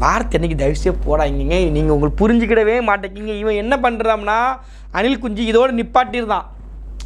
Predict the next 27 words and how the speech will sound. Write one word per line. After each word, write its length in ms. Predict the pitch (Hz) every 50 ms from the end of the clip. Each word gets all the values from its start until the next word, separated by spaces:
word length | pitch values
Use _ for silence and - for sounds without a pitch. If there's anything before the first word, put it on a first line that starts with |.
| - - - - - - - -
பாருங்க. 220 | 226 233 226 208 208
இவங்களே 300 | 233 262 262 262 277 262 269
சொல்லிட்டாங்க 360 | 240 226 233 - 233 226 226 190 190 208
பாருங்க, 220 | 196 185 170 156 - - - 185
அவங்க 220 | 214 233 233 254 220 220
சொல்லிட்டாங்க 340 | 208 - 214 208 202 185 180
பாருங்க, 200 | 190 185 202 214 202 208
நிப்பாட்டிருந்தான். 680 | 226 233 - 269 269 226 220 247 226 208 196 175 - - 208
இந்த 120 | 208 220 220 220 220 220 214 - - - - - - -
ப்ரொடியூசர்லாம் 580 | - 220 233 220 240 226 240 233 226 233 233 202 214
சொல்றாங்கல்ல, 420 | 214 208 214 214 208 208 208 202 - -
சும்மா 160 | 220 233 226 - 214
போற 160 | 226 226 220 208
போக்குல 300 | 220 226 226 226 226 220 214
இந்த 100 | 208 202 214
வியூஸ்ல 260 | 226 226 180 214 208 185
பேசக்கூடிய 420 | 214 190 208 190 202 202 208 202
என்ன 100 | 196 208 196 190
பண்ணிருந்தாங்க, 480 | 202 202 196 190 202 196 196 190 202 196 202 190
வியூஸ்காண்டி 520 | 208 220 220 - - 226 208 202 190 202 208 214 208 - - - - - - - - - -
சிவகா-, 360 | 214 226 233 226 208 208 196 196
விஜய்க்கு 300 | 208 185 240 240 190 -
சம்பளம் 360 | 220 202 202 208 233 233 226 220 -
நூறு 220 | 220 233 240 233 214 208
கோடி, 200 | 208 196 220 208 180 156 - - - -
நூத்தம்பது 380 | 226 247 - 254 226 226 214 190 185
கோடி, 180 | 202 202 208